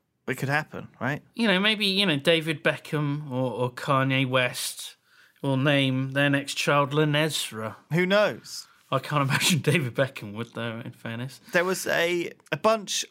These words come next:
Speaker 1: of fake headlines for stuff that would happen in twenty sixteen, okay? And one of them is Kanye West. So someone tweeted,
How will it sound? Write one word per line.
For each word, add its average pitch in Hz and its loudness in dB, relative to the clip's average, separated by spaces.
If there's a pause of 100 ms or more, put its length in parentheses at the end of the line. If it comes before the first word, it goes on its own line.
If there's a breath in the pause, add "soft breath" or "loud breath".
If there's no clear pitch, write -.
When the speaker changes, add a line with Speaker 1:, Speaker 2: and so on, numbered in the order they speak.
Speaker 1:
of 156 0
fake 165 -4
headlines 82 -4 (100)
for - -6
stuff - -2
that - -8
would 123 -10
happen 120 -4
in 107 -10
twenty 113 -8
sixteen, - -12 (200)
okay? - -8 (960)
And 113 -4
one 151 2
of 135 -6
them 123 -6
is 113 -6
Kanye 107 -4
West. - -6
So 120 0
someone 147 -2
tweeted, 123 -4